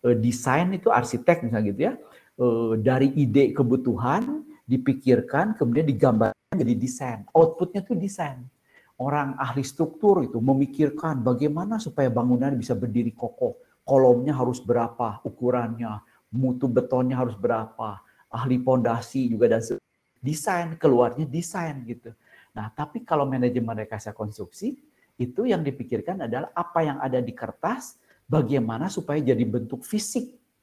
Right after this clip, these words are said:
di lapangan gitu, jadi real gitu. Maka yang dipikirkan tuh mulainya dari mana dulu? Gambarnya seperti ini, kira-kira berapa lama selesainya gitu ya, berapa biayanya gitu,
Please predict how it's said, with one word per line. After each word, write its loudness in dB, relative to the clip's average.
di 4
lapangan -2
gitu, -14
jadi 2
real 6
gitu. -4
Maka -2
yang 0
dipikirkan 0
tuh 0
mulainya 0
dari 0
mana -4
dulu? -4
Gambarnya -4
seperti -8
ini, -8
kira-kira -6
berapa -2
lama -4
selesainya -2
gitu -2
ya, 0
berapa 0
biayanya 0
gitu, -6